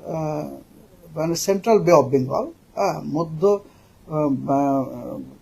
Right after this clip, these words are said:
বঙ্গোপসাগর এবং তার সংলগ্ন, আহ, উত্তর বঙ্গোপসাগরে আপনার ফর্ম করে গেছে এবং তার যে অ্যাসোসিয়েটেড যে ঘূর্ণাবর্তটি, সেই ঘূর্ণাবর্তটি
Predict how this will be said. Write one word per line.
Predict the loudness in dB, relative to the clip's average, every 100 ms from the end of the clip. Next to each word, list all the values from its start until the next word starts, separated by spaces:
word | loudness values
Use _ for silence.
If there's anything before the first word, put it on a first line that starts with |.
| -4
বঙ্গোপসাগর | 0 0 0 0 0 0 0 2
এবং | 2 2 -2 2
তার | 0
সংলগ্ন, | 0 -4 -4 2 2 2 -2
আহ, | -2 -6 _ _ _ -10 -2 0 0 -4
উত্তর | -10 2 2
বঙ্গোপসাগরে | 2 2 2 0 -2 -2 0 -2 -2 -6
আপনার | -4 0 0 -2 -8 _ _ _ -2
ফর্ম | -2
করে | 0 0 2
গেছে | 0 0
এবং | 0 0 -2
তার | 0 0 -2 -10
যে | 2 4 4
অ্যাসোসিয়েটেড | 0 -6 -6 -4 0 2 2 0
যে | 2 0 2
ঘূর্ণাবর্তটি, | -2 4 6 6 2 -6 -4 -4 -6 -10 -20 -20 -14
সেই | -6 -2
ঘূর্ণাবর্তটি | 0 0 0 -2 -2 -2 -2 -6